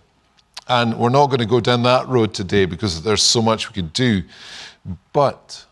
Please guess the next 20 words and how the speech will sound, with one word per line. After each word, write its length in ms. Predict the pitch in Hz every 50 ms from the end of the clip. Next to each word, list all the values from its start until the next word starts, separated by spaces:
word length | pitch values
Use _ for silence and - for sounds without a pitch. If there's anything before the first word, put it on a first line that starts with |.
| _ -
we 160 | 107 110 113
want 280 | 113 135 156 160 147 -
to 60 | 131
be 120 | 117 120 110
thinking 440 | - - 139 127 117 - - 113
about 200 | 98 85 95 85
how 560 | - - - - 123 131 135 139 139 139 135 - -
in 120 | 131 127
the 80 | 123 120
midst 580 | 113 107 101 90 82 76 - - - - - - _ _ _ _ _ _ _ _ -
we 540 | 98 98 107 123 127 117 107 95 90 85 - _ _ _ _ _ _ _ _ _ _ _ _ _ _ -
can 160 | - 90 90
deepen 340 | 82 - 135 120 - 123 120
our 140 | 110 104 101
faith 760 | - - - - 104 95 82 76 73 - - - - _ _ _ - _ -
even 260 | 117 113 113 98 101
in 140 | 98 95 92
the 80 | 95 90
worst 360 | 87 87 85 - - - -
times. 580 | - 90 76 76 73 73 73 78 - - -